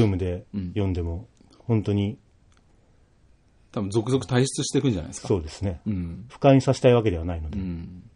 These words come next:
Speaker 1: 読まなかったです。
Speaker 2: はい。
Speaker 1: はい。
Speaker 2: いいです、それで。
Speaker 1: はい。
Speaker 2: うん。
Speaker 1: まあ、あんな感じですか。
Speaker 2: はい。
Speaker 1: でも投げ銭はどうやって、投げ銭くれって言えばよかったのか。
Speaker 2: ちょっとわかんない。なんか設定が、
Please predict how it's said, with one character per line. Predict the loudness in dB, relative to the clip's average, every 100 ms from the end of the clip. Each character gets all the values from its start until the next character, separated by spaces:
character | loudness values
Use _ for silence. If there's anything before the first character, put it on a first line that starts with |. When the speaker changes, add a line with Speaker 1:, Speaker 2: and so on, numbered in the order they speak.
| _ _ _ _ _ _
Speaker 1:
読 | -4 0
ま | 0
な | -4
か | -10
っ |
た | -14
で | -18
す。 | -20 _ _
Speaker 2:
は | -14 -14
い。 | -12
Speaker 1:
は | -12 -12 -12
い。 | -14
Speaker 2:
い |
い |
で | -14 -16
す、 | -18
そ |
れ | -20
で。 | -20 -14 -8
Speaker 1:
は | -8
い。 | -8
Speaker 2:
う | -10
ん。 | -12 -14 -20 _ _ _ _ _ _ _ _ _ _ _ _ 0
Speaker 1:
ま | 6
あ、 | 6
あ |
ん |
な | 6
感 | 4 4
じ |
で | 2
す | -2
か。 | -8 -14 -18 _ _
Speaker 2:
は | -8 0
い。 |
Speaker 1:
で | 2
も | 6
投 | 6
げ | 6
銭 | 6 4 2 -4 -18 -16 -14 -10 0
は | 2
ど | 4
う | 2
や |
っ |
て、 | 2
投 | 2 4
げ | 6
銭 | 4
く | 6
れ | 6
っ | 6
て | 4
言 |
え | 0
ば |
よ | 0
か | -4
っ |
た | -8
の |
か。 | -8 -14 -18 -20 -20 -20 -20 -18
Speaker 2:
ち | -2
ょ |
っ |
と | 2 4
わ | 4
か |
ん | 4
な |
い。 | 2
な |
ん | -2
か | 2
設 | 2 4
定 | 2 4
が、 | 4 2